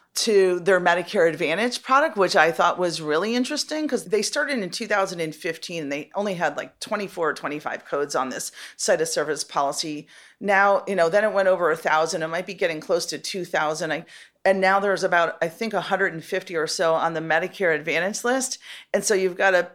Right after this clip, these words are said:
payer that's basically saying, if an A S C is available and the physician's credentialed, if there isn't a clinical reason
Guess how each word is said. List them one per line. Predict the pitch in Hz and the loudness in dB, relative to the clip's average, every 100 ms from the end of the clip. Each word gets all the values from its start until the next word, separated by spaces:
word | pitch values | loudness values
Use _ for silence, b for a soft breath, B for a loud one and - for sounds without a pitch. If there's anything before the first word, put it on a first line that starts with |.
| - | -10
payer | - 233 220 | 0 2 4
that's | 180 160 - | 4 0 0
basically | - 185 185 202 185 175 | -4 -4 -4 -8 -8 -8
saying, | - 175 160 156 - | -4 -2 0 -2 0
if | 185 196 | 0 0
an | 202 | -2
A | - 180 180 | 0 0 0
S | 180 | -2
C | - 175 165 | -4 -6 -4
is | - 165 | -6 -4
available | 185 175 170 165 160 151 | -4 0 0 2 2 0
and | 156 160 | 0 -4
the | |
physician's | 160 175 165 180 214 214 202 - B B | -6 -8 -6 -4 -4 -4 -6 -8 B B
credentialed, | - 190 175 175 180 165 | 0 4 4 4 0 2
if | 160 | 2
there | 185 170 | 2 0
isn't | 180 202 208 190 | 0 -2 -2 -4
a | 190 | -8
clinical | - 226 214 208 202 180 | -4 -2 0 0 0 -2
reason | 160 180 190 196 208 208 | -2 -4 -4 -4 -4 -6